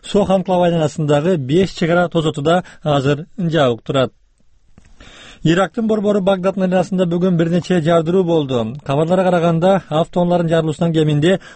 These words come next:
он алты адам өлүп, элүүдөй киши жаракат алган. Жардыруулар үчүн азырынча эч ким жоопкер боло элек. Үч жарылуунун бири Багдаддын чет жакасындагы базарда, экинчиси борбордон жыйырма беш чакырым алыстыктагы Таджи шаарчасында, э, аскерий базарынын жанында, үчүнчүсү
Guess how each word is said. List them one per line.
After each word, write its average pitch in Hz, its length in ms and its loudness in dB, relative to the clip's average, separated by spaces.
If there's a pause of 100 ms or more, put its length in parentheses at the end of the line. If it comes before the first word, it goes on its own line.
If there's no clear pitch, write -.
(100)
он 165 180 2
алты 175 280 0
адам 165 200 0
өлүп, 151 400 0
элүүдөй 160 400 2
киши 160 240 -4
жаракат 147 400 -2
алган. 160 380 0 (240)
Жардыруулар 156 560 0
үчүн 185 160 0
азырынча 185 460 0 (240)
эч 165 260 0
ким 180 160 -2
жоопкер 156 420 0
боло 151 160 0
элек. 165 220 0 (200)
Үч 170 220 0
жарылуунун 180 380 0
бири 175 180 2 (260)
Багдаддын 160 440 -2
чет 190 180 -4
жакасындагы 170 560 0
базарда, 156 540 0 (100)
экинчиси 156 480 -2
борбордон 180 500 0 (280)
жыйырма 170 260 0
беш 190 160 0
чакырым 180 360 -2
алыстыктагы 170 680 -2
Таджи 175 320 -2
шаарчасында, 165 840 0 (100)
э, 170 60 -10 (180)
аскерий 196 300 0
базарынын 170 320 0
жанында, 135 340 0
үчүнчүсү 165 460 -2